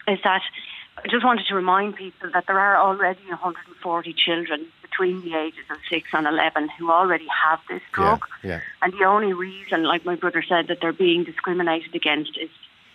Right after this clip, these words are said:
Speaker 1: a, is a gene type, which,
Speaker 2: Yeah,
Speaker 1: you know,
Speaker 2: yeah.
Speaker 1: if you, if you think back to your sixth year biology, it's blue eyes or blonde hair.
Speaker 2: Yeah, but
Speaker 1: Um,
Speaker 2: it's now accepted that they, that gene type would benefit from Kaftrio.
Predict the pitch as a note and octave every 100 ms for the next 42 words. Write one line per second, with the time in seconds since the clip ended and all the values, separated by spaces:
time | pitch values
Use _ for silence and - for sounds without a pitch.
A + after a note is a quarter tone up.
0 | - - - F#3 - F3 F3+ D#3 A3 A3
1 | G3+ - - - - - F3 F2 E2+ _
2 | - F3+ D#3+ E3+ - F3+ - E3 F#3 -
3 | F#3+ - - F#3 F3+ - E3+ - F#3+ -
4 | - F3 D#3+ D#3+ E3 E3+ D3 D#3 D#3+ E3
5 | - - _ _ G3 F#3 F#3 E3+ F3+ F3
6 | D3+ - F3+ E3+ E3+ - E3+ F3 - -
7 | A#2+ A2+ G2+ B2+ D#3+ E3 E3 - D3 D#3
8 | C#3+ - B2+ - B2+ B2 A#2+ B2 A#2 C3
9 | - B2 - B2 A2+ A2 - G#2+ F#2 A2+
10 | A2+ - G2+ F#2+ - F2+ - F#2+ F#2 F#2
11 | - A2 F2+